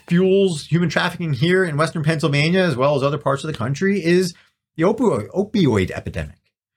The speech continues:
and the problems with that when people get desperate and they're on drugs and, you know, they're, they're promised X, Y, or Z. And so they find themselves again in human trafficking, whether that's from a labor standpoint or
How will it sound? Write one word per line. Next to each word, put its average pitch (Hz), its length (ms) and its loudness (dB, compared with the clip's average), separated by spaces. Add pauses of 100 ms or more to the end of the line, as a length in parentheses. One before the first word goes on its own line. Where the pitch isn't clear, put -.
(180)
and 156 240 0
the 160 60 0
problems 185 480 0
with 185 140 0
that 233 220 0
when 196 100 -6
people 170 200 0
get 180 200 0
desperate - 420 -2
and 92 100 -8
they're 139 100 -2
on 160 140 2
drugs 127 560 0
and, 101 220 0 (280)
you 120 100 -4
know, 120 80 0
they're, 123 240 0
they're 120 120 0
promised 180 460 0
X, 185 220 -2
Y, 170 160 2
or 170 140 0
Z. 180 240 0
And 135 100 -2
so 151 100 -4
they 151 140 0
find 185 260 0
themselves 143 320 0
again 180 300 2
in 117 80 2
human 160 180 0
trafficking, 147 500 -2
whether 175 220 2
that's 147 220 -2 (200)
from 143 140 0
a 120 40 2
labor 175 300 2
standpoint 196 760 0
or 131 500 2